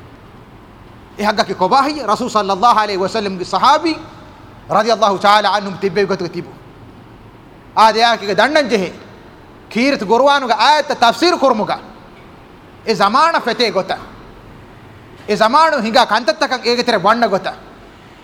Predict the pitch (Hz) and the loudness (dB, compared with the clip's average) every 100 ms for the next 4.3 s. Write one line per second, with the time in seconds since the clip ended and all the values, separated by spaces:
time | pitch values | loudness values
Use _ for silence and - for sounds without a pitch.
0 | - - - 165 262 285 254 247 196 214 | -20 -20 -12 -4 0 0 0 -2 -4 2
1 | 277 294 262 190 226 196 175 170 220 285 | 2 2 -2 -6 -6 -6 -8 -6 -4 -2
2 | 254 214 220 269 233 - 254 269 226 202 | -2 -2 0 0 -2 0 2 2 0 -2
3 | 180 175 214 208 214 226 240 233 202 175 | 0 0 -2 -2 -2 -2 -4 -2 -4 -2
4 | 208 214 | 0 0